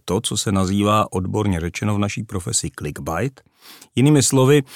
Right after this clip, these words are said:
aby prostě se lidé na zpravodajských serverech nechali nalákat a klikli na takový text a zvýšili jim tak čtenost. Proč? Protože samozřejmě zdražení potravin každého zajímá.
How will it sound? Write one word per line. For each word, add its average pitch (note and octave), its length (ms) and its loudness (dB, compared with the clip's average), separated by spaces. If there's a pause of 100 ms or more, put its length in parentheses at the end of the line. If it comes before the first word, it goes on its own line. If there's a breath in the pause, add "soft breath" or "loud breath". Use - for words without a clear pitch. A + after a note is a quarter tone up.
(380 loud breath)
aby C#3+ 260 4
prostě C#3 480 2
se - 120 2
lidé C3+ 480 4
na C#3 120 2
zpravodajských B2+ 800 -2
serverech A#2+ 360 0
nechali A2 360 0
nalákat A#2+ 600 2
a - 80 -8
klikli D3+ 540 2
na C#3 120 4
takový A2 420 -2
text - 500 -2
a B2 60 0
zvýšili A2+ 460 -4
jim G2+ 160 -2
tak - 140 -8
čtenost. - 500 -6 (480)
Proč? C3+ 320 2
Protože B2+ 320 -2
samozřejmě A#2+ 340 2
zdražení G#2 400 2
potravin G2+ 340 -2
každého F2+ 340 -4
zajímá. D#2+ 320 -8